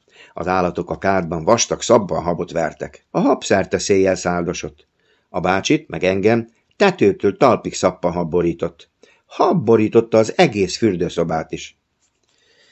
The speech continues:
Amikor a kutyák már tisztára mosdottak, lezuhanyoztuk, törülközővel pedig szárazra törültük, és kiengedtük őket a szobába,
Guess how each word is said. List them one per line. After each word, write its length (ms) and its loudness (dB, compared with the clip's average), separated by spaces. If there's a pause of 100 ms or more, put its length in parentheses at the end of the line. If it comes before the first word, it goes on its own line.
(140)
Amikor 340 -4
a 100 -6
kutyák 400 2
már 200 -8
tisztára 480 0
mosdottak, 720 -2 (100)
lezuhanyoztuk, 960 -4 (240)
törülközővel 800 4
pedig 300 -6
szárazra 560 2
törültük, 560 -2
és 160 -6
kiengedtük 680 4
őket 300 -4
a 40 -8
szobába, 640 -4